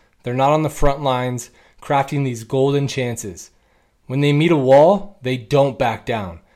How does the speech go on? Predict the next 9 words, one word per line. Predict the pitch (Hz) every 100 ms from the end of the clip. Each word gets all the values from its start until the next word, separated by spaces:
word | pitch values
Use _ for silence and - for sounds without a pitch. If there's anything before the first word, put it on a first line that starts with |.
| _ _ _
Their | 139
drive | 123 135 131 151
amps | 156 147 143 143
up, | 143 139 - -
their | 120
game | 113 135 143 156
sharpens, | 151 - 135 131 160 151 147
and | 117 110
man, | 135 160 139 104